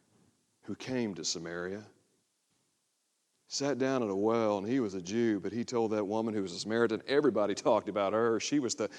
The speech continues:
town gossip. She couldn't do anything right. In fact, she wouldn't even show up when everybody else was there 'cause she didn't want to hear about it." But that Jew showed more love and more kindness to a Samaritan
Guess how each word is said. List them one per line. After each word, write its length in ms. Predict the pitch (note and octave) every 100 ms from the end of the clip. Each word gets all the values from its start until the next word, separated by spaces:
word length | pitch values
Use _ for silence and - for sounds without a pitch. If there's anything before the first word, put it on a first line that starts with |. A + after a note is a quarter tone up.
| -
town 300 | - C3+ C3
gossip. 420 | A#2+ B2 C#3+ - -
She 100 | -
couldn't 220 | D#3 C3+
do 140 | B2+
anything 340 | C3+ D3+ C#3 C3
right. 300 | B2+ C#3 A#2+
In 80 |
fact, 260 | G#2 D3 D3
she 80 | C3
wouldn't 220 | C#3 D3
even 100 | C3
show 340 | A2 C#3 D3
up 440 | C#3 D3+ D3+ - - - - - -
when 160 | A#2
everybody 320 | C3 C#3 C#3 C3+
else 180 | D3
was 140 | C3+ A2+
there 180 | D3 D#3+
'cause 80 |
she 80 | -
didn't 140 | F3 C#3+
want 100 | D3
to 60 |
hear 180 | D3+ F#3
about 320 | F#3 E3+ D3
it." 260 | B2+ - - _ _ _ _ _ _ _ _ _ _ _ _ _
But 140 | D#2+
that 200 | - F#3
Jew 500 | E3 F#3 B2 F2 E2 - - _ _ _ _ _ _ _ _ _ -
showed 260 | - G2
more 260 | F2+ G#2 E3+
love 360 | D3+ D#3 D#3+ A#2+
and 100 | G#2
more 200 | C3+ D#3
kindness 440 | C#3+ C#3+ C#3+ B2+
to 160 | - B2
a 40 |
Samaritan 720 | A#2+ A2 G#2+ G2+ G2+ - F#2+